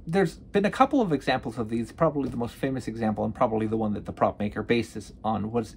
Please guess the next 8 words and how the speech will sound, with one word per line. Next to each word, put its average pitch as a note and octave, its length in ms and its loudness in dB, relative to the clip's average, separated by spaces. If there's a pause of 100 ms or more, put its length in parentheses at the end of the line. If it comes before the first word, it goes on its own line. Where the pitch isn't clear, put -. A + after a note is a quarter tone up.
is B2 140 -4
in C3 140 -2
the A2+ 60 0
Wallace G#2+ 400 0
collection. - 480 -8 (540)
Um, A#2 440 2
these F3 380 4
Dusak C3+ 680 2